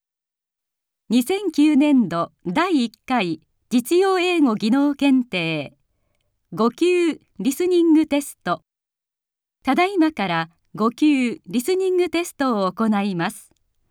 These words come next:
このテストには、第一部から第三部まであります。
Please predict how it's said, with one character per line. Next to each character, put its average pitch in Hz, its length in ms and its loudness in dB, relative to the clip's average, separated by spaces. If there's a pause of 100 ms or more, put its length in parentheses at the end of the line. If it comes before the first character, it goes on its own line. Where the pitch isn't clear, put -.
(560)
こ 269 100 2
の 359 140 4
テ 381 140 -4
ス - 80 -16
ト 285 160 -2
に 240 180 2
は、 160 240 -6 (300)
第 359 340 0
一 285 200 0
部 269 140 -4
か 196 200 -6
ら 165 280 -4
第 349 260 -2
三 339 280 -2
部 247 140 2
ま 240 160 2
で 180 160 -4
あ 165 40 -4
り 180 140 -4
ま 165 160 -4
す。 - 220 -16